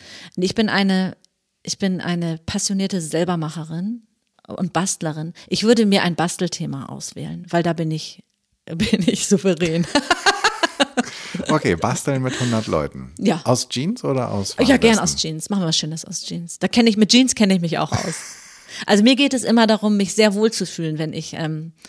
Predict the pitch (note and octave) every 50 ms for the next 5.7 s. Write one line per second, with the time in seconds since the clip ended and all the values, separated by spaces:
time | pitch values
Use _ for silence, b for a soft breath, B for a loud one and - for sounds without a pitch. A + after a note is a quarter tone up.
0 | B B B B B B B - - G#2 F3 - - E3+ - - D#3+ D#3+ D#3+ -
1 | - - - - - - E3+ F3 E3+ E3 D#3+ D#3 - F2 - - - - - -
2 | - - - _ - - F3+ F#3 - - F3 - - - E3+ - F3+ D#3+ D3+ -
3 | F3 F3+ G3+ A3 - - G3 - - G3 G3+ G3+ A3 A#3 G#3 - G#3+ G#3+ G3+ A#2+
4 | E3+ G#3 - G3+ G#3 G#3 G3+ G#3 G#3 G#3 G3 F#3+ F3 F#3+ G3 F3 E3 E3+ G3+ A3
5 | A3 - - G#3 A3 - - - - F3+ F3+ G#3 B3+